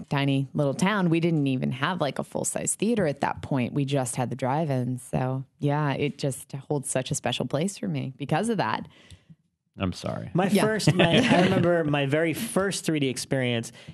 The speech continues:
Speaker 3: and, I mean, the memory of it is better than the actual thing, but,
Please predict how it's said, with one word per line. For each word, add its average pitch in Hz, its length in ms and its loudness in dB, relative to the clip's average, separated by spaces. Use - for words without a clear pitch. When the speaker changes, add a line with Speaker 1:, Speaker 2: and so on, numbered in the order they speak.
Speaker 3:
and, 151 160 0
I 185 80 2
mean, 170 400 0
the 151 140 0
memory 190 360 2
of 151 120 2
it 139 60 4
is 117 100 -2
better 127 260 2
than 113 120 0
the 113 80 2
actual 110 680 -2
thing, 120 380 -2
but, 117 220 0